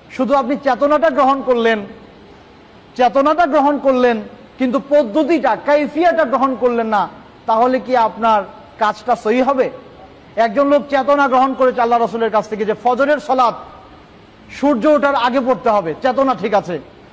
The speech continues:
উনি মসজিদে আল্লাহ রসুল এসে সালাত পড়তে বলেছেন, উনি মসজিদেও আসলেন। আল্লাহ রসুল যেভাবে কিবলামুখী হয়ে দু রাকাত সালাত যে পদ্ধতি দেখিয়েছেন,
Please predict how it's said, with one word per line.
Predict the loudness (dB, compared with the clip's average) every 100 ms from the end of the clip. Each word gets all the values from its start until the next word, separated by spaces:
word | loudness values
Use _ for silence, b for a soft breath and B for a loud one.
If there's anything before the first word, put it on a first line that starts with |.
| -20 -20 -20 -20 -4
উনি | 0 2 2 -2 -8 -20 -20 -16
মসজিদে | -4 -2 -2 -2 -2 2 4 2 -2 -12 -20 -20 -20 -20 -10
আল্লাহ | -2 0
রসুল | 0 0 0
এসে | 0 0
সালাত | 0 0 0
পড়তে | -4 -2
বলেছেন, | 0 -2 -4
উনি | -2
মসজিদেও | -2 -2 -4 0
আসলেন। | 0 0 -2 -4 -8 -20 -20 -4
আল্লাহ | -2 0
রসুল | -2 -2
যেভাবে | -2 0 2 0
কিবলামুখী | 0 -2 0 0 -2 0
হয়ে | 4 2 2 -6 -18 -20 -10
দু | -2
রাকাত | 0 2 0 -2
সালাত | -2 0 0 -2 -20 -8
যে | -6 -2
পদ্ধতি | -2 0 0
দেখিয়েছেন, | 0 0 0 0 -4